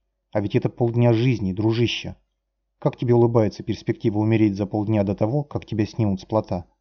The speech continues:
К одиннадцатому марта погода снова налаживается, и моя жизнь возобновляет привычное уже размеренное течение.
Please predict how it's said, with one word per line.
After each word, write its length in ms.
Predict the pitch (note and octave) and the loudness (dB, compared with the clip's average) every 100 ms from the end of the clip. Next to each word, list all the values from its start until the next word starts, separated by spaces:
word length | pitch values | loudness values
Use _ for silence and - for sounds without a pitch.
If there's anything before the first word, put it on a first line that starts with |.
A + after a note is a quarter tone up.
| _ _ _ _ _ _ _ _ _ | _ _ _ _ _ _ _ _ _
К 80 | A#2 | 0
одиннадцатому 500 | A2 G2+ - G#2+ G2+ | 2 0 -2 -2 2
марта 380 | G#2+ C3 - | 4 2 0
погода 340 | G#2+ G2+ G#2+ A2 | -4 -2 -2 -4
снова 260 | - G#2+ | -4 0
налаживается, 800 | G#2+ A#2 G#2 F2 F2 F2 - G2 - _ _ _ | 2 2 2 -2 -6 -10 -14 -18 -20 _ _ _
и 80 | A#2 | -2
моя 200 | A2 G2+ | 0 2
жизнь 260 | G2+ C3 A#2+ | 2 2 2
возобновляет 640 | G#2 G2 G#2 G2 A#2 A#2 | 0 -2 -2 2 2 0
привычное 460 | A2 G#2 G#2 - | 0 0 0 -2
уже 160 | G#2+ G2+ | -2 0
размеренное 580 | G#2+ G2 G#2 F#2+ F#2 F#2+ | -2 0 0 2 0 0
течение. 640 | G#2 F#2+ G#2 F2+ E2+ - | -4 -8 -4 -4 -6 -12